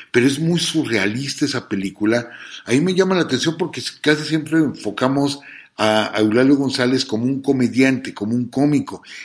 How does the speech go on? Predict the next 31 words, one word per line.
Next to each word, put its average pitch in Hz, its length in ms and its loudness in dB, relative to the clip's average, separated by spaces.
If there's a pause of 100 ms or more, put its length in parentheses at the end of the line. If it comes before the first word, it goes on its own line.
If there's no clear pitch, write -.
y 110 140 -4
no, 147 320 4
hizo 127 280 -2
cosas 151 380 -6
muy 160 380 2
fuertes, - 720 2 (340)
de 113 160 2
actuación 123 580 0
sumamente 135 640 -2
fuerte. 143 420 0 (600)
Pero 156 180 6
bueno, 185 220 6
ahorita 165 220 4
estamos 180 420 0
en 143 100 0
esta 147 280 0
parte 131 340 0
de 123 80 0
esta 120 220 -8
serie 113 440 0
hablando 107 380 -2
de 101 80 0
los 95 220 -6
cómicos 107 480 -6
y - 20 -14
comediantes. 117 840 -2 (680)
Entonces, 196 840 4 (800)
él 185 180 4
va 214 60 2
a 214 60 -2
tener 175 560 0